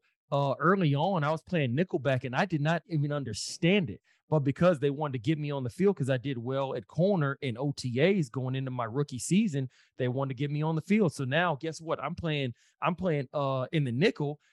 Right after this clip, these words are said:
I don't know what the hell I'm doing 'cause I didn't play it at all during O T As, but they need to get me on the field. And so I remember I didn't do well at it.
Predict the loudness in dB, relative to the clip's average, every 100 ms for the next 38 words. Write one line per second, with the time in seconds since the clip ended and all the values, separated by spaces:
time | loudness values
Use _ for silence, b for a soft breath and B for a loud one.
0 | _ 4 6 4 2 2 0 -2 -2 -2
1 | 0 -2 -6 -4 -4 -2 -4 -2 -4 -2
2 | 0 0 0 0 4 4 4 0 -4 -4
3 | -4 -2 0 2 2 0 b b -6 -2
4 | -2 0 -4 -2 -4 -2 -4 -4 -4 0
5 | 2 2 0 b b 0 0 4 4 4
6 | 0 _ _ 0 0 -2 -4 -2 -2 -4
7 | _ _ 0 2 2 2 2 4 6 6
8 | 4 -2 -2